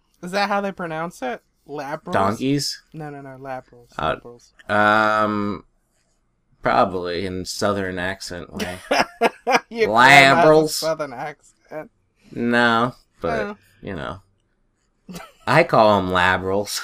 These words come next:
Speaker 1: <laughs>
Speaker 2: Damn labrals. This is how it goes.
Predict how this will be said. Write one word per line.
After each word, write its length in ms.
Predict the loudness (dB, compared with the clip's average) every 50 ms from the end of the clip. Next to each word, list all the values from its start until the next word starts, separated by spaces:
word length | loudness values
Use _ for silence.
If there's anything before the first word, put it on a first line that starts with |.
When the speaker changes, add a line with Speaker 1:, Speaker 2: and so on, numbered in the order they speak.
| -12 -16 -20 _ _ _ -18
Speaker 1:
<laughs> 920 | -16 -16 -16 -18 -20 -14 -12 -12 -12 -10 _ -4 -4 -4 -6 _ _ -2
Speaker 2:
Damn 360 | 0 0 2 2 0 0 0 4
labrals. 760 | 6 8 8 8 8 6 6 4 2 0 -2 -4 -8 -12 -16 _ _ _ _ _ _ _ _ _ _ _ _ _ _ _ _ _ _ _ _ _ _ _ _ _ _ _ _ _ _ _ _ _ _ _ _ _ _ _ _ _ _ _ _ _ _ _ _ _ _ _ _ _ _ _ _ _ _ _ _
This 80 | _ -18
is 80 | -10
how 220 | -6 -4 -4 -4 -4
it 60 | -4
goes. 440 | -2 0 0 0 0 0 -2 -4 -6